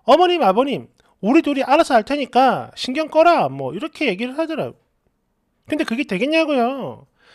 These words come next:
그래서 일단 저랑 신랑은 그날 퇴근하고 바로 달려가서 뭐 뒷정리 도와드리면서 뭐 수육 먹고 돈도 삼십만 원 드렸고 겉절이 그 작은 통이랑 김장 제대로 된 거 한 통 이렇게 받아왔거든요.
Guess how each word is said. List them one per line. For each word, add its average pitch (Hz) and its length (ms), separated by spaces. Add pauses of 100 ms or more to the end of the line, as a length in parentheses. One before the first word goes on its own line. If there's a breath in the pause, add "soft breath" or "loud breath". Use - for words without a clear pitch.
(220 soft breath)
그래서 294 240
일단 277 320
저랑 294 260
신랑은 254 760
그날 285 320
퇴근하고 277 800
바로 214 320
달려가서 269 840
뭐 143 200
뒷정리 294 400
도와드리면서 254 840
뭐 220 140
수육 302 340
먹고 190 540 (340 soft breath)
돈도 233 320
삼십만 294 460
원 240 100
드렸고 285 760 (420 soft breath)
겉절이 339 340
그 269 100
작은 202 280
통이랑 214 680
김장 240 380
제대로 214 260
된 240 140
거 226 80
한 262 160
통 202 200
이렇게 233 220
받아왔거든요. 254 840